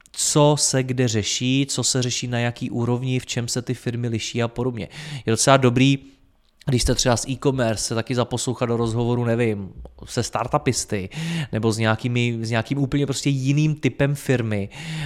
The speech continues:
a objevovat v tom, v čem to pro mě může být inspirativní, co se z toho můžu naučit, co z toho můžu použít a tak. Když se ale vrátím, tak mi na tom vadí ještě jedna věc, kterou klienty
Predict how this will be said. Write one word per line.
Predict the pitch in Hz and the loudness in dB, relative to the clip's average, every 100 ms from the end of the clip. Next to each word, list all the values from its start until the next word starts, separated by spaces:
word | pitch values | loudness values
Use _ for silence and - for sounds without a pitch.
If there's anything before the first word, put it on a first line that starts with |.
| - | -4
a | 110 110 110 107 110 110 110 107 82 - - | 2 6 8 8 8 6 6 2 -2 -8 2
objevovat | 131 127 156 139 117 113 | 4 6 6 6 2 0
v | - | -2
tom, | 113 101 104 - - - - | 0 0 -2 -10 -20 -20 -12
v | |
čem | - 151 143 | 0 2 2
to | 147 | 0
pro | 131 127 | 0 0
mě | 127 | 0
může | 123 113 | 0 -2
být | 120 123 | -4 -6
inspirativní, | 107 - - 110 107 110 110 110 104 127 151 | -6 -6 -2 -2 0 -2 -2 -2 -4 -6 -12
co | - 127 | -4 0
se | 139 | 0
z | - | 0
toho | 123 120 | 0 0
můžu | 117 113 117 | 0 -2 -2
naučit, | 113 113 104 - 107 | -2 -2 -2 -4 -4
co | 110 | -4
z | |
toho | - 107 | -2 -2
můžu | 104 101 101 | -2 -6 -6
použít | 95 95 95 92 - | -6 -6 -6 -10 -12
a | 92 | -14
tak. | 85 - - _ - - 165 156 | -14 -18 -20 _ -20 -14 -12 -6
Když | 117 | 2
se | 190 | 6
ale | 226 | 8
vrátím, | 170 123 160 160 | 10 8 6 0
tak | 143 | 0
mi | 151 | 0
na | |
tom | 147 165 | 2 2
vadí | 147 147 | 2 2
ještě | 151 - 165 | 0 0 0
jedna | 131 127 135 | 2 2 0
věc, | 104 - | 0 -4
kterou | - 107 107 | -8 -4 -2
klienty | - 110 107 107 117 113 113 110 - | -2 -2 0 -2 0 4 6 4 2